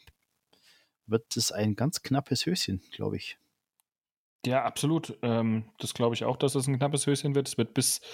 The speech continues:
Speaker 2: zum allerletzten Spieltag spannend bleiben. Ähm,
Speaker 1: Ja.
Speaker 2: auch weil unter anderem jetzt Straubing dann zu Hause ja erst gegen Schwenning verloren hatte, zwei vier.
Speaker 1: Ja.
Speaker 2: Ähm, dann das schon angesprochene Spiel München, noch ohne alle Olympiateilnehmer.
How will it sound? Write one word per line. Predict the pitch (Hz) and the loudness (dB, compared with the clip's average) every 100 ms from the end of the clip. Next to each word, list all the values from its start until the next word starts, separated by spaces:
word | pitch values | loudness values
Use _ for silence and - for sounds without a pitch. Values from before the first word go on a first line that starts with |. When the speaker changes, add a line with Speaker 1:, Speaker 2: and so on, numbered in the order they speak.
| - - | -14 -14
Speaker 2:
zum | - 127 - | -4 -2 0
allerletzten | 123 123 123 - 120 | 2 2 0 -4 -4
Spieltag | - 127 113 | 0 2 0
spannend | - 117 139 | 2 0 2
bleiben. | 156 147 147 - - - - - - | 2 2 0 -4 -14 -18 -20 -12 -2
Ähm, | 123 113 | 2 4
Speaker 1:
Ja. | 107 | 4
Speaker 2:
auch | 123 131 | 2 2
weil | 117 123 127 | 2 2 0
unter | 120 117 | -2 -2
anderem | 113 123 123 | 0 2 2
jetzt | 117 - | 0 -2
Straubing | - 120 127 123 | 0 2 2 0
dann | 117 | 0
zu | 117 117 | 0 0
Hause | 117 123 123 | 0 2 2
ja | 117 | 0
erst | 113 113 - | 0 -2 0
gegen | 117 110 | 0 2
Schwenning | - 117 143 | 2 2 0
verloren | - 139 139 139 | 0 0 0 0
hatte, | 139 143 | -2 -2
zwei | - 135 | 0 0
vier. | - 147 151 - - - - - | 0 0 0 -2 -18 -18 -18 0
Speaker 1:
Ja. | 143 - - | 0 0 0
Speaker 2:
Ähm, | 120 120 120 - | 2 2 0 -2
dann | 98 113 120 | -4 0 2
das | 123 117 | 2 0
schon | 120 | 0
angesprochene | 104 127 123 - - 123 | 0 0 0 2 2 2
Spiel | - 123 131 127 | 0 0 2 2
München, | 120 131 - 139 139 117 | 2 0 0 -2 -2 0
noch | 120 120 - | 0 0 -2
ohne | 120 123 123 | 0 2 2
alle | 117 120 107 - | 0 0 -2 0
Olympiateilnehmer. | 110 117 127 131 131 127 123 127 127 | 2 2 0 0 0 2 2 2 0